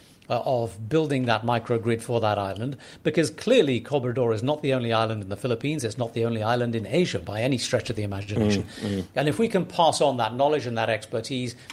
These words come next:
Speaker 1: and somehow join together the other islands that maybe would find value in that project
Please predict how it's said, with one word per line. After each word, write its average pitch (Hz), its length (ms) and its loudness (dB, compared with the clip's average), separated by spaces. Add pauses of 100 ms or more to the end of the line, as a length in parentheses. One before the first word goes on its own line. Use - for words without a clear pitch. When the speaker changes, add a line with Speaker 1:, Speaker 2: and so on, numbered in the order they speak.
(140)
Speaker 1:
and 131 100 -6
somehow 196 440 2
join 147 580 2 (160)
together 120 480 2
the 101 140 -6 (320)
other 190 260 8
islands 117 500 0
that 131 140 -6
maybe 120 480 -4
would 117 200 -6
find 120 280 -2
value 117 440 0
in 117 160 -6
that 101 160 -6
project 117 380 -2